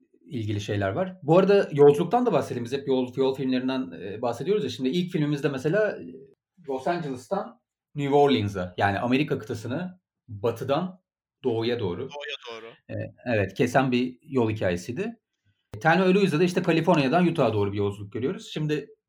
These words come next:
Speaker 1: eee, ben senin bahsettiğin notlardan birazcık bahsedeyim. Yani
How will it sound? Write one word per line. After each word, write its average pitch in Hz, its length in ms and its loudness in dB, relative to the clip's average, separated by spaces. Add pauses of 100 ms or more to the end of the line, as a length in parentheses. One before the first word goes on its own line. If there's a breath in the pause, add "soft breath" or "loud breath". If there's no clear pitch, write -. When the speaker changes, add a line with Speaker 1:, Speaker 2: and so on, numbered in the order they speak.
(160)
Speaker 1:
eee, - 100 -20 (260)
ben 180 320 4
senin 196 640 2
bahsettiğin 160 600 0
notlardan 156 520 2
birazcık 98 340 -4
bahsedeyim. 104 400 -4
Yani 123 280 0